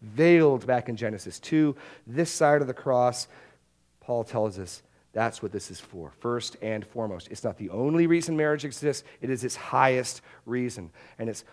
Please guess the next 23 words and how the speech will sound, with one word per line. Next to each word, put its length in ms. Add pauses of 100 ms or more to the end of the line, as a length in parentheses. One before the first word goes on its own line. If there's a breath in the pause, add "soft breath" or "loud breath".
one 160
of 100
the 60
reasons 480
we 120
have 100
to 100
treat 300
it 120
as 140
a 60
sacred 680
thing. 460 (340 loud breath)
'Cause 180
as 320
we 220
warp 380
and 160
twist 400
marriage, 420
we 140
will 120
warp 480